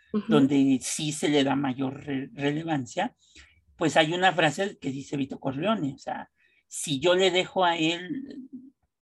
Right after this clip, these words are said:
Speaker 2: digamos que la presidencia del, del, del clan,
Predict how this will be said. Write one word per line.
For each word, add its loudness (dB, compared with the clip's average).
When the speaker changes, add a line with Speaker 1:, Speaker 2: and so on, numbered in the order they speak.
Speaker 2:
digamos -2
que -4
la 0
presidencia -2
del, -6
del, -2
del 2
clan, 4